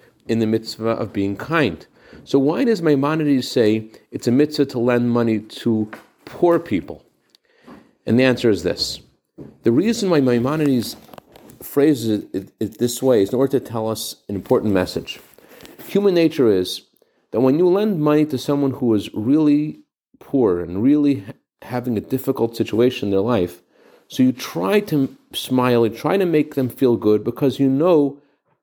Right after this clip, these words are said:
what kind of a difficult situation they're in. But when you lend money to someone who is wealthy,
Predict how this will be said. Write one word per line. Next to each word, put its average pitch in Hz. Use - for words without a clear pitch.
what 120
kind 151
of 139
a 117
difficult 120
situation 123
they're 107
in. 127
But 147
when 151
you 143
lend 196
money 180
to 175
someone 160
who 139
is 113
wealthy, 120